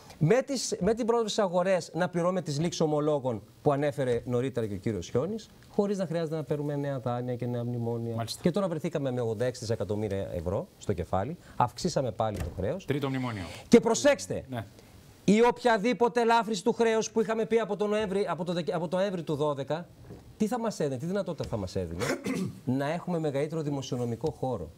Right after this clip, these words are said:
Speaker 1: να μπορούμε να μειώνουμε φορολογίες, να μπορούμε να θεραπεύουμε τα όσα δεινά είχε υποστεί τα τελευταία χρόνια η χώρα. Αυτή τη χρυσή ευκαιρία που προσπαθήσαμε μέσα σε δύο χρόνια, ενώ μνη-, ενώ το δικό μας το μνημόνιο
Speaker 2: Λοιπόν,
Speaker 1: έλεγε τον Ιούνιο του δεκαέξι,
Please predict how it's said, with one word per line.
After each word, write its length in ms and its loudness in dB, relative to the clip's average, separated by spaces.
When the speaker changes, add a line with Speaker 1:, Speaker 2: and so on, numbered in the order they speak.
Speaker 1:
να 100 -2
μπορούμε 280 -2
να 60 -2
μειώνουμε 340 -2
φορολογίες, 800 -4
να 180 0
μπορούμε 600 -2
να 520 -2
θεραπεύουμε 840 -2
τα 80 0
όσα 240 -2
δεινά 400 -4
είχε 180 -4
υποστεί 280 -6
τα 80 -2
τελευταία 380 -4
χρόνια 260 -4
η 100 -8
χώρα. 200 -6
Αυτή 500 2
τη 120 -6
χρυσή 320 -2
ευκαιρία 520 -2
που 160 2
προσπαθήσαμε 880 0
μέσα 280 2
σε 160 -2
δύο 220 2
χρόνια, 320 -2
ενώ 120 0
μνη-, 180 -2
ενώ 160 -2
το 100 -4
δικό 180 0
μας 120 -6
το 80 -2
μνημόνιο 380 0
Speaker 2:
Λοιπόν, 220 -2
Speaker 1:
έλεγε 300 0
τον 120 0
Ιούνιο 140 -2
του 100 -4
δεκαέξι, 240 2